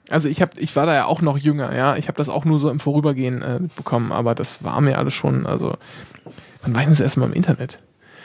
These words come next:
Das muss gewesen sein, da war ich, also ich schätze mal, mm,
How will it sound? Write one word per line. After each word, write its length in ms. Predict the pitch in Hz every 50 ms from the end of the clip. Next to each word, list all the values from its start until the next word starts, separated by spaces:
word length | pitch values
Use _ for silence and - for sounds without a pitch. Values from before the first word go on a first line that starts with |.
| - - - -
Das 200 | - - - -
muss 240 | 131 135 143 - -
gewesen 320 | - 131 107 113 123 135
sein, 260 | 135 139 143 151 147 139
da 100 | 127 123
war 200 | 123 127 123 -
ich, 340 | 160 160 - - - - -
also 400 | - - - - 135 135 139 139 -
ich 220 | 156 - - -
schätze 260 | - - 123 - - 143
mal, 400 | 143 143 143 139 143 151 156 -
mm, 540 | - 131 123 120 120 120 113 113 120 120